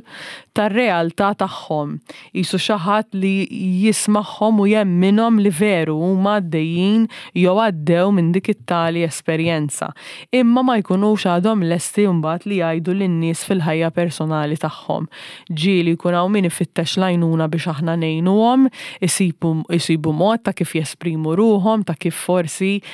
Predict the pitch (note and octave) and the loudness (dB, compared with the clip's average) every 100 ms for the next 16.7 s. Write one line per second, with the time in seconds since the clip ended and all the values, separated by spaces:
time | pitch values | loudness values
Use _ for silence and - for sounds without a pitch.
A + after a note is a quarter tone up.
0 | - - - E3+ E3 D#3+ D#3+ D#3+ D#3+ D#3+ | -18 -18 -6 -2 0 0 -2 -2 -2 -2
1 | D3+ D3+ E3 G#3+ - - A#3+ A#3 A3+ F#3 | -2 -2 0 0 -2 -2 0 2 2 2
2 | G3 A#3 A#3+ D4 C4+ E3+ G3 G#3 A#3 A#3 | 2 2 0 0 -2 0 -2 0 -4 -2
3 | F#3 G3+ G#3+ F3 F3 F#3+ F#3 F3 F3 D#3+ | -2 0 0 0 0 0 0 0 0 0
4 | F3+ F#3+ B2+ E3 E3 - F3 E3 - F3 | 0 -2 -2 -6 -6 -6 -6 -4 -4 -4
5 | - A#3+ F#3 F#3 G#3 F#3 F#3+ G3 F#3 F3 | -2 -4 -2 -2 0 0 -2 -2 -2 0
6 | E3+ E3+ E3 - G#3 - - F#3+ F#3+ F3+ | 2 2 0 -2 -2 -2 -2 0 0 -2
7 | - G#3 A#3 - - - - F#3 F#3+ - | -6 -2 -2 -4 -18 -16 -2 0 0 0
8 | G#3+ E3+ - E3+ - A#3 F#3+ E3+ D3+ - | 0 0 -2 -2 0 -2 0 0 -2 -2
9 | _ - E3+ A3 F3+ F3 G#3 - F3+ D#3+ | _ -4 0 0 0 -2 -2 0 -2 -2
10 | D#3+ G#3 G3 F3+ - G3+ G3+ E3+ E3 E3+ | 0 0 -2 -6 -2 0 0 0 -4 -2
11 | D#3+ D#3+ G#3 G#3 E3 F#3+ F#3 C#3 F3 F#3+ | -4 -2 -2 -2 0 0 -2 -2 -2 -2
12 | G#3+ - - - - F3 F3 E3+ E3+ E3+ | -4 -12 -18 -18 -6 -2 0 0 0 -2
13 | E3+ G#3+ B3 - F#3+ G3 G#3 F3+ G#3+ G3+ | -2 -2 -2 0 0 0 0 0 2 2
14 | F3+ - G3 F3+ G3 F#3 D3 F#3 F#3 G#3 | 2 2 2 4 2 2 2 2 4 2
15 | E3+ C#3+ - F#3 F3+ E3+ F3+ E3 E3+ E3 | 0 -4 -4 -2 0 2 2 2 0 0
16 | E3+ D#3+ E3 - - - C#3 | -4 -8 -8 -14 -16 -14 -14